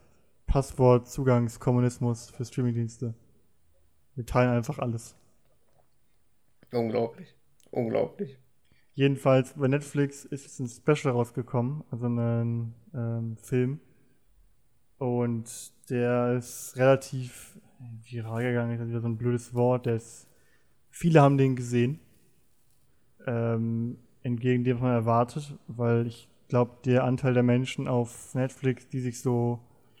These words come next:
Speaker 1: Comedy-Specials oder so generell so Aufzeichnungen von so Live-Shows angucken, ist relativ gering.
Speaker 2: Echt?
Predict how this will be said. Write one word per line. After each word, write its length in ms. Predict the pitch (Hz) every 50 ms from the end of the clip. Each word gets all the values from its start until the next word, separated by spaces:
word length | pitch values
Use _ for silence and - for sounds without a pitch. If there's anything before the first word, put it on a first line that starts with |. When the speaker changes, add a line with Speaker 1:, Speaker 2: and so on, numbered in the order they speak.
| _ _ _ _ _ _ _ _ _ _ _ _ _ _ - _ _ _ _
Speaker 1:
Comedy-Specials 1200 | - - 147 156 156 143 123 123 120 117 113 113 - - 131 120 117 - - 131 135 139 135 -
oder 200 | - 135 123 120
so 120 | 113 120 120
generell 340 | 123 120 123 123 123 123 123
so 180 | 123 127 139 -
Aufzeichnungen 1080 | - 127 131 135 - - - - - 127 120 120 117 123 127 123 123 123 123 123 123 120
von 340 | 120 - - 120 120 120
so 180 | 113 123 120 117
Live-Shows 760 | 113 117 120 127 123 - - - 131 117 117 117 117 - -
angucken, 540 | - 127 120 120 - 127 120 - 135 131 123
ist 140 | 120 120
relativ 220 | - 123 117 117 -
gering. 320 | - 120 120 120 131 170 - _ _ _ _ _ _ _ _ _ _ _ _ _ _ _ _ _ _ _ _ - _ _ _
Speaker 2:
Echt? 300 | 127 127 131 - -